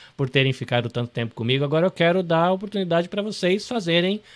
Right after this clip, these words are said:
o trabalho de vocês serem conhecidos. Se vocês, por acaso, eventualmente tiverem audiobook, curso, programa de assinatura, não tem problema, tá? Pode fazer a divulgação, eu não tenho frescura com isso, não.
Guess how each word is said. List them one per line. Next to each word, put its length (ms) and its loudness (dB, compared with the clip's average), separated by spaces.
o 80 -4
trabalho 380 2
de 100 -4
vocês 340 0
serem 220 -2
conhecidos. 840 -2
Se 220 -2
vocês, 340 -2
por 240 2
acaso, 400 -2
eventualmente 580 -4
tiverem 440 -4
audiobook, 960 0
curso, 800 -2
programa 440 -2
de 80 -4
assinatura, 560 -2
não 220 2
tem 180 -2
problema, 520 -2
tá? 120 -2
Pode 300 -2
fazer 220 -2
a 20 -4
divulgação, 540 -6
eu 60 -2
não 80 -6
tenho 160 -6
frescura 460 -4
com 140 -6
isso, 180 -8
não. 220 2